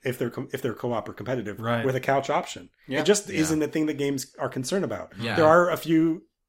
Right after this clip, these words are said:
Speaker 1: diff-, there are a few exceptions. Sometimes sports games, uh, fighting games, obviously.
Speaker 2: Mm-hmm.
Speaker 1: Sometimes shooting games.
Speaker 4: And, and if it's not one of those three genres, it's a Nintendo game.
Speaker 1: Right.
Speaker 4: <laughs> Yeah.
Speaker 1: It's
Speaker 2: Or
Speaker 1: just
Speaker 2: an indie game.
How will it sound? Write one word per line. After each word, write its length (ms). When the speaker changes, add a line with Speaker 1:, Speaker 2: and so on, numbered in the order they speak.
Speaker 1:
diff-, 220
there 260
are 100
a 60
few 220
exceptions. 520
Sometimes 360
sports 360
games, 500
uh, 140
fighting 440
games, 280
obviously. 540
Speaker 2:
Mm-hmm. 180
Speaker 1:
Sometimes 420
shooting 340
games. 600
Speaker 4:
And, 420
and 200
if 140
it's 160
not 220
one 80
of 60
those 180
three 140
genres, 520
it's 180
a 60
Nintendo 500
game. 300
Speaker 1:
Right. 360
Speaker 4:
<laughs> 120
Yeah. 300
Speaker 1:
It's 180
Speaker 2:
Or 140
Speaker 1:
just 80
Speaker 2:
an 60
indie 320
game. 400